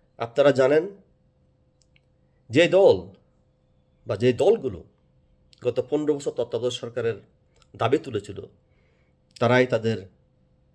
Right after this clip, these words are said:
দাবির বিরোধিতা করতেছেন। আসুন, আমরা সবাই মিলে দেশের স্বার্থে দাঁড়াই,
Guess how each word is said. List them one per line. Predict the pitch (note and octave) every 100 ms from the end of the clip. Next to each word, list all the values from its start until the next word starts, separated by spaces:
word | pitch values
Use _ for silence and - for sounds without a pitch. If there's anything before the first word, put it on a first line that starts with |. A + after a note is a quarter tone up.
| -
দাবির | A2+ A2 G#2 F#2
বিরোধিতা | F#2 G#2 F#2+ G2
করতেছেন। | - - - - _ _ _ _ _ _ _ _ _ _ _ _ _ _ _ _ _
আসুন, | B2 A#2+ F#3
আমরা | E3 D#3+ F3
সবাই | F3 E3+
মিলে | E3+ E3 E3+ E3 - _ _ _ _ _
দেশের | A#2 B2
স্বার্থে | D#3 C#3+ -
দাঁড়াই, | C3+ B2 B2+